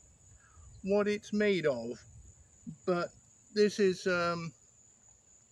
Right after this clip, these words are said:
it's quite heavy. So who knows? But, and this is a Harbor Freight panel.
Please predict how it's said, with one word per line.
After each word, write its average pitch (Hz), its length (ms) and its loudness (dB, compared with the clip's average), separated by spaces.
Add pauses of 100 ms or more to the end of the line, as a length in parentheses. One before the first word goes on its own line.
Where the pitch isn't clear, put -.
(1300)
it's 262 360 -2
quite 370 420 -8
heavy. 285 560 -6 (1800)
So 220 340 2 (380)
who 320 180 -6
knows? 220 560 0 (360)
But, 214 220 0
and 214 200 2
this 233 160 -4
is 294 120 -2
a 220 40 -4
Harbor 220 360 -2
Freight 185 360 0
panel. 165 480 -2